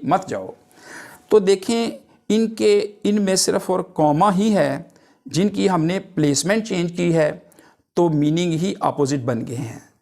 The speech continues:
दोनों सेंटेंसेस के मीनिंग्स जो ना, वो सेंस, वो फहम जो ना, वो दोनों के ही अपोजिट बन जाएंगे हैं। Only हमने कॉमे का जो ना, वो कॉमे की प्लेसमेंट चेंज की है, उसकी जगह चेंज की है बस।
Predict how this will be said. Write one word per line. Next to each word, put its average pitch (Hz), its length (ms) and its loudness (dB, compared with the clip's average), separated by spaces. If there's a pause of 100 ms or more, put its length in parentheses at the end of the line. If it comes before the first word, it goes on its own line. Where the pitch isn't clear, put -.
दोनों 127 320 2
सेंटेंसेस 160 580 0
के 214 280 0 (520)
मीनिंग्स 156 480 4
जो 165 80 0
ना, 160 320 0 (300)
वो 147 80 -2
सेंस, 185 500 2 (680)
वो - 60 -2
फहम 220 380 0
जो 180 120 0
ना, 175 80 2
वो 185 60 2
दोनों 160 360 0
के 180 140 -2
ही 180 340 -2
अपोजिट 156 360 0
बन 135 220 0
जाएंगे 135 240 -2
हैं। 190 380 -6 (180)
Only 226 340 2
हमने 180 360 0
कॉमे 165 520 -2
का 208 140 0
जो 147 120 0
ना, 143 80 0
वो 160 360 -2 (400)
कॉमे 196 260 2
की 220 120 -4
प्लेसमेंट 220 480 0
चेंज 135 240 -2
की 127 120 -8
है, 113 440 -6
उसकी - 200 -2
जगह 156 260 4
चेंज 143 260 -2
की - 120 -16
है - 140 -12
बस। - 300 -12